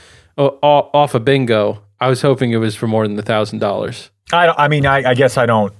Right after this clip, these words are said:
Speaker 2: There's people that fucking grind in there, dude. So
Speaker 1: I
Speaker 2: they,
Speaker 1: believe that.
Speaker 2: maybe it is possible to really just, if you are there all day, to, to hit big. Um, I think I lost, like, forty bucks. <laughs>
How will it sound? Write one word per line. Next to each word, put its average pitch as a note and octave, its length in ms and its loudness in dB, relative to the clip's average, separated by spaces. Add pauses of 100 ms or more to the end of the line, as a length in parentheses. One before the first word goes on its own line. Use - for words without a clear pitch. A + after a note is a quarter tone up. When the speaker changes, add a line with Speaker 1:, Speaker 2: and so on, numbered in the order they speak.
Speaker 2:
There's C3+ 240 0
people D#3+ 300 0
that G#2 140 0
fucking F#2 600 -2
grind G#2 480 0
in E2 140 -2
there, E2 220 0
dude. E2 400 -4 (920)
So G#2 200 2
Speaker 1:
I G2 40 2
Speaker 2:
they, - 80 4
Speaker 1:
believe C3 260 2
that. A2 140 0
Speaker 2:
maybe D3 260 2
it B2+ 80 2
is C3 180 2
possible G2 600 0
to G2+ 160 -2
really F#2+ 480 0 (200)
just, - 300 -8 (420)
if F2+ 140 -8
you F#2 320 -2
are G#2 140 0
there A2 260 2
all G#2 140 4
day, G#2 260 0
to, F#2 220 -2
to F#2 280 -4
hit A2 220 -4
big. G2+ 400 -2 (720)
Um, F2 240 -2
I G#2 80 0
think A2+ 160 -4
I G#2+ 80 2
lost, G2+ 400 0
like, F#2+ 200 -2
forty G#2 360 -4
bucks. G2 540 -4 (100)
<laughs> - 400 -10